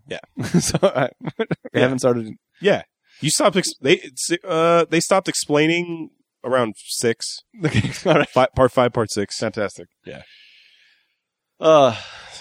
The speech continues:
Speaker 1: So they're trying to refuel, and then that one chick is really scared. She's like, "I don't wanna go back out there." Uh, and
Speaker 2: Right.
Speaker 1: she, she tries to take off in the ship.
Speaker 2: Right. She, she locks herself in the escape pod,
Speaker 1: Uh-huh.
Speaker 2: which is not done being refueled yet.
Speaker 1: Yeah.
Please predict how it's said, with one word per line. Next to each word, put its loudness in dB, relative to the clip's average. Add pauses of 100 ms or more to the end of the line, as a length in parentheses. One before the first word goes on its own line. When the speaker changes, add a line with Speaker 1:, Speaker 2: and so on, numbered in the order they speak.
(120)
Speaker 1:
So 0
they're 2
trying 0
to 0
refuel, 0
and -6
then 0
that 0
one 2
chick -4
is -8
really 0
scared. 2 (480)
She's -12
like, -6
"I -6
don't 0
wanna 2
go 2 (160)
back -2
out 0
there." 0 (400)
Uh, 2
and 0
Speaker 2:
Right. 0
Speaker 1:
she, -6
she -4
tries 2
to 4
take 0
off 2
in -2
the -2
ship. 0
Speaker 2:
Right. 2
She, -2
she 0
locks 4
herself 0
in 0
the 2
escape 0
pod, 4
Speaker 1:
Uh-huh. 4
Speaker 2:
which 2
is -4
not 0
done 0
being 0
refueled -2
yet. 2
Speaker 1:
Yeah. 0